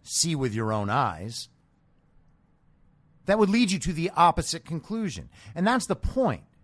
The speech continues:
You're not actually seeing the things you're seeing.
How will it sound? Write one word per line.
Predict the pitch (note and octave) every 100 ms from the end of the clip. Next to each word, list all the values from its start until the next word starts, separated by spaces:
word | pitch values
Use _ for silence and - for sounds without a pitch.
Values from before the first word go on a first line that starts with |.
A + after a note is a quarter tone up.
| _ _ _ _
You're | D#3 A3
not | C4 D4+ - -
actually | G3+ G#3+ - G3 F#3 D#3+
seeing | - A#3+ A#3 D#3+
the | C3+
things | - G3+ F#3+ B2+
you're | A#2+
seeing. | - G#3+ A#2